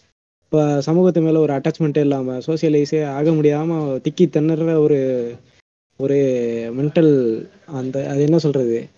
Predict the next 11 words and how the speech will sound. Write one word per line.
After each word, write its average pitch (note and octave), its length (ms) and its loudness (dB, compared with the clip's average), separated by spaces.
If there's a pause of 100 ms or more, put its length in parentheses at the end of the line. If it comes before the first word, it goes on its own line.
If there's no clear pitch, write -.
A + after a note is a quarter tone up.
(320)
அந்த D3+ 220 2
மென்டல் D#3+ 580 4
ஸ்டேபிள்னஸே E3 600 2
இல்லாத D#3+ 460 2
ஒரு C#3+ 200 2
நிலைமையை C#3 440 -4
பத்தி C#3+ 380 0
பேசலாம்னு C3+ 440 -4
இந்த B2+ 180 -4
இதுல A#2+ 320 -4
இருக்கும். A2 240 -8